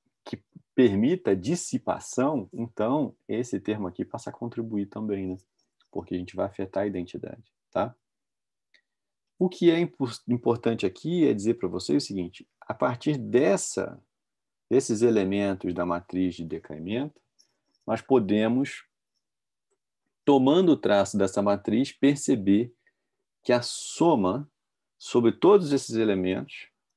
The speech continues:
vezes a dimensão do espaço, é sobre, é, soma sobre todo o espaço de Hilbert, vezes a dimensão do espaço de Hilbert, é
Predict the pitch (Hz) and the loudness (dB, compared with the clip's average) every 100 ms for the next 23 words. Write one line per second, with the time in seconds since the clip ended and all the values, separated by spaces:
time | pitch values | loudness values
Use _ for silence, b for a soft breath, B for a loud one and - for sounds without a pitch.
0 | _ 92 104 92 87 90 87 87 - 92 | _ 2 4 4 2 0 -4 -8 -6 -4
1 | 87 - 95 113 - - _ _ _ _ | -4 -2 -2 -2 -8 -18 _ _ _ _
2 | _ _ _ _ - 98 113 104 - 107 | _ _ _ _ -16 0 2 2 0 -2
3 | 95 95 120 110 107 107 139 120 113 104 | -2 -2 -2 -2 -2 0 0 0 -2 0
4 | 98 92 98 98 123 - 87 - - _ | -2 -2 -2 -4 -6 -8 -8 -10 -18 _
5 | 98 101 101 98 98 90 113 117 - 92 | -4 -2 0 -2 -2 -4 -4 -4 -2 -4
6 | 98 110 131 - - _ 113 117 | -2 -4 -4 -6 -10 _ -2 -2